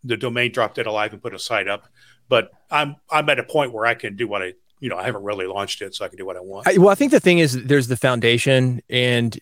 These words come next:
Speaker 2: you probably realize this, that you're the only one who can do this. You're going through this, and you, I, I love that you're bringing in the pastor element,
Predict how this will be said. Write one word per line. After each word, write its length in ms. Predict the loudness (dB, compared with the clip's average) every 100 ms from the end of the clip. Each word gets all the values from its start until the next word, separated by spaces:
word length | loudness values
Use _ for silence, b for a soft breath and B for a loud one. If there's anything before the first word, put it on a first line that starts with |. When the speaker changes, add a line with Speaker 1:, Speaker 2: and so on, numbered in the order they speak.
| _
Speaker 2:
you 280 | -6 -2
probably 260 | 0 2 2
realize 380 | 2 4 4 2
this, 180 | -2 -2
that 100 | 2
you're 160 | 6
the 80 | 6
only 160 | 4 2
one 180 | 0 0
who 120 | -2
can 160 | -4 -2
do 160 | 0
this. 240 | 0 -2 0
You're 140 | 2
going 240 | 4 2
through 180 | 2 4
this, 320 | 4 4 2
and 100 | -2
you, 200 | 0 -2 0
I, 120 | 0
I 60 | 4
love 220 | 4 6
that 120 | 4
you're 80 | 2
bringing 280 | 2 2 0
in 80 | -2
the 60 | -4
pastor 440 | -2 -2 0 2
element, 440 | 4 4 2 0